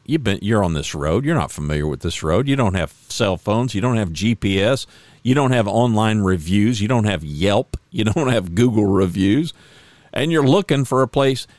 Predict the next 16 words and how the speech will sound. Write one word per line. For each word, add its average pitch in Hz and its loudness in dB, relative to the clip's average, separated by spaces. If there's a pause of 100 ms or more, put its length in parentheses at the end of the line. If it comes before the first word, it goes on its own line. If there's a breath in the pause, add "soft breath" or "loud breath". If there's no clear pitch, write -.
You 127 4
either 202 2
stopped - -4
at 113 2
a 92 0
truck - 0
stop - 0
because 104 0
you 98 2
knew 135 4
they 110 2
were 90 -2
probably 85 -2
gonna 80 -2
be 78 -4
decent. 80 -6